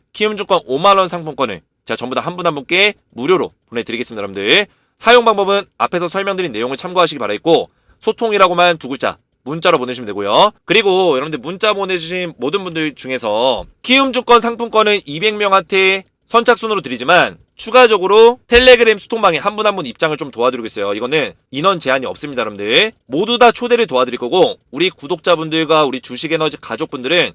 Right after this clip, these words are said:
텔레그램방에 무료로 제가 입장을 좀 도와드리고 있습니다. 그래서 입장하시면 여러분들 초전도체 관련해서 호재와 악재를 빠르게 구분해서 신속한 팩트 정보를 받아보실 수 있도록 제가 이런 정보들을 드리고 있고요. 보시면 실제로 초전도체 관련해서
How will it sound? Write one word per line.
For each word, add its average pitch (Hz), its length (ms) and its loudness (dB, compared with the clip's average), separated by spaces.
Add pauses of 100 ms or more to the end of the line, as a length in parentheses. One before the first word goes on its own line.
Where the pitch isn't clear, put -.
(140)
텔레그램방에 214 600 0
무료로 131 680 -2
제가 117 160 -4
입장을 151 360 -2
좀 139 120 -10
도와드리고 123 460 -2
있습니다. 101 580 -6
그래서 110 360 -4 (100)
입장하시면 196 760 2
여러분들 143 240 -4
초전도체 214 600 -4
관련해서 127 720 0 (180)
호재와 226 720 6
악재를 185 560 -2
빠르게 202 420 0
구분해서 165 640 -6 (240)
신속한 226 540 -4
팩트 240 340 -6
정보를 202 560 4 (280)
받아보실 175 540 0
수 127 120 -8
있도록 101 280 -10 (180)
제가 123 200 0
이런 123 180 0
정보들을 120 380 -6
드리고 120 240 -6
있고요. 110 480 2 (160)
보시면 202 580 2
실제로 214 440 0
초전도체 214 600 -4
관련해서 123 520 -4